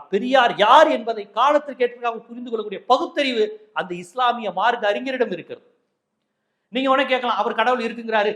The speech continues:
இவர் கடவுள் இல்லைங்கிறாரு, இவர் என்ன ஆதரிப்பாரு?" இந்த சிண்டு முடிச்சு, அதை தான் பி ஜே சொல்றாரு, "பெரியாருக்கும் எங்களுக்கு சிண்டு முடிச்சு வர வேலையை பார்க்காத. எனக்கு தெரியும் பெரியார் கடவுள் இல்லைன்னு சொன்னவர் தான், எனக்கு கடவுள் நம்பிக்கை இருக்கு, ஆனா பெரியார் எனக்கு எதிரி அல்ல,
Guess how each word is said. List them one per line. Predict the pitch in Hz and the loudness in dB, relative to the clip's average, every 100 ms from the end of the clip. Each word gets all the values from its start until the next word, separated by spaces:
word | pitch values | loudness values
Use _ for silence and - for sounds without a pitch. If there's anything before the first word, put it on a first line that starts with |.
| - | -4
இவர் | 220 208 | -4 0
கடவுள் | 208 240 208 | 0 0 0
இல்லைங்கிறாரு, | 220 202 202 180 | -4 0 0 0
இவர் | 233 247 | -2 0
என்ன | 240 214 | 2 0
ஆதரிப்பாரு?" | 214 202 196 175 - _ 220 | -2 -4 -4 -4 -8 _ -6
இந்த | 247 | -4
சிண்டு | - 285 277 | -2 -2 -2
முடிச்சு, | 262 - 170 | -4 -6 -4
அதை | 226 | 0
தான் | 254 285 277 | 4 2 2
பி | 269 | 0
ஜே | 262 233 | 0 2
சொல்றாரு, | 226 202 147 - _ 214 | 0 0 -2 -8 _ 4
"பெரியாருக்கும் | 233 277 269 262 277 254 | 6 6 6 4 -2 -6
எங்களுக்கு | 254 262 269 - | 0 0 0 -8
சிண்டு | 302 302 302 | -6 -2 -2
முடிச்சு | 285 - 269 | -2 -6 -2
வர | 262 247 | 0 2
வேலையை | 254 254 247 | 2 2 2
பார்க்காத. | 240 247 233 233 170 - _ _ - | 2 2 2 2 2 -4 _ _ -4
எனக்கு | 190 233 240 | -2 -2 2
தெரியும் | 262 285 254 160 190 | 2 2 -2 -4 -4
பெரியார் | 220 233 214 | 2 4 4
கடவுள் | 220 226 220 | 0 0 -2
இல்லைன்னு | 220 214 | -8 -10
சொன்னவர் | 214 208 196 202 | -10 -8 -2 0
தான், | 190 - - _ _ _ _ _ _ _ 143 | 0 -4 -14 _ _ _ _ _ _ _ -4
எனக்கு | 196 214 196 | -2 -2 2
கடவுள் | 220 247 226 | 2 2 0
நம்பிக்கை | 202 190 202 | -6 -8 -6
இருக்கு, | 233 202 147 | -6 -4 -2
ஆனா | 190 190 214 | 0 0 -2
பெரியார் | 233 240 220 202 | 2 2 2 -2
எனக்கு | 226 226 208 | -8 -6 -8
எதிரி | 202 226 196 | -6 -6 -2
அல்ல, | 202 | 2